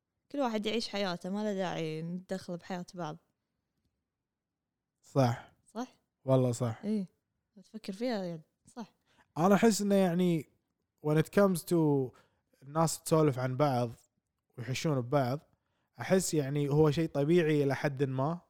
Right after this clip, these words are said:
Speaker 2: إنه، إنه تقعد وتسولف. It's like هذه الطريقة اللي إحنا we socialize as human beings.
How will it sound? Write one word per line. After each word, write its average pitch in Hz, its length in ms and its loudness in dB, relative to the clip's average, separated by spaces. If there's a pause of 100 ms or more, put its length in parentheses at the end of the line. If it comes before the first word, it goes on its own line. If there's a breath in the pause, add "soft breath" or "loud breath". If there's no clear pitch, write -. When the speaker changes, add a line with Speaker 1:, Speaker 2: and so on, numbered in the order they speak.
(260)
Speaker 2:
إنه، 127 380 -6 (680)
إنه 127 140 -2
تقعد 135 460 0
وتسولف. 127 680 2 (100)
It's - 140 -8
like 143 400 0 (120)
هذه 147 180 4
الطريقة 160 380 2
اللي 151 120 4
إحنا 135 280 -2
we - 20 0
socialize 131 560 0
as 117 200 -8
human 131 320 -2
beings. 120 380 -4